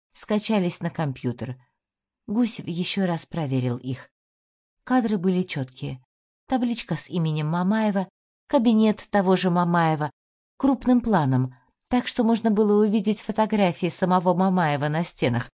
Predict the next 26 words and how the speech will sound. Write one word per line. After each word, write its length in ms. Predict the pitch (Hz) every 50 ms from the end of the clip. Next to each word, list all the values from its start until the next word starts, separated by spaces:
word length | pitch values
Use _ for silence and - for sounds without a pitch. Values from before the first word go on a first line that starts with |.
| _ _ _
с 120 | - - 196
большой 380 | 202 226 214 - - 208 185
рыбой 280 | 165 156 151 143 156 156
в 60 | 151
руках 420 | 170 185 185 - 131 120 - - _ _ _ _ _ -
в 80 | -
компании 560 | - - 196 190 180 - 190 165 143 143 147 135
популярного 680 | - 170 131 - 175 170 156 147 147 151 151 147 151
певца 460 | 143 - 190 180 - - - 247 247
и 160 | - - - -
крупного 480 | - 196 180 - - 156 170 160 165
городского 520 | 139 170 170 170 170 - - - 147 139 151
руководителя. 840 | 160 156 - 170 165 170 170 143 139 127 127 - 131 123 120 123 127 _ _ _ _ _ _ _ _ _ _ _ _ _ _ _ -
И 40 | 262
еще 340 | 262 269 254 - - 208 180
одна 240 | 170 160 160 156 147
фотография, 760 | - 175 - 170 165 151 196 208 220 208 - - 151 131 127 - _ _ _ _ -
на 160 | 202 208 202
которой 480 | 196 - 208 202 - 226 226 208 196 185
был 240 | 165 170 185 185 -
отчетливо 680 | - 175 - - - 220 208 214 - 170 147 156 160
виден 360 | 151 160 170 135 160 151 156
чемоданчик 720 | - - 160 151 170 180 165 208 202 190 190 - - -
с 100 | - -
кодовым 420 | - - 151 143 151 143 151 147 147
замком. 640 | 131 170 165 165 165 - - - 120 123 123